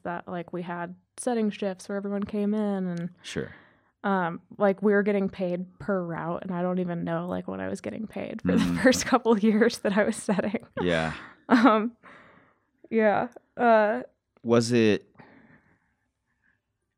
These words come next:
Speaker 2: the intimidation? How did that begin to dissipate? Was it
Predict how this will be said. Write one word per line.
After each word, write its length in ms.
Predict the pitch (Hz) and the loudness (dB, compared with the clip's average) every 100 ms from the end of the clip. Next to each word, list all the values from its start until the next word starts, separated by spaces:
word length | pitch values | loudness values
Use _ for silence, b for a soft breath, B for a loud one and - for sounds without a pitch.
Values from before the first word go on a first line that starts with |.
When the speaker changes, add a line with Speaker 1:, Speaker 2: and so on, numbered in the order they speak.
| _ _ _ _ | _ _ _ _
Speaker 2:
the 220 | 123 117 107 | -2 2 2
intimidation? 1080 | - 165 151 107 101 104 - 80 69 65 _ _ _ _ _ _ - | 2 2 2 4 4 4 0 -2 -4 -6 _ _ _ _ _ _ -16
How 460 | - 113 110 117 117 | -10 0 2 4 2
did 320 | 113 104 87 | 2 0 0
that 400 | 92 87 85 - _ _ | 0 2 0 -2 _ _
begin 440 | 87 78 85 78 82 | -10 -6 -4 -2 -4
to 180 | 82 78 _ _ _ | -6 -10 _ _ _
dissipate? 720 | - 78 - - - 55 52 _ _ b b b b b b b - | -6 -4 -6 -10 -12 -12 -16 _ _ b b b b b b b -4
Was 240 | 85 73 | -4 -2
it 280 | 82 76 | -4 -4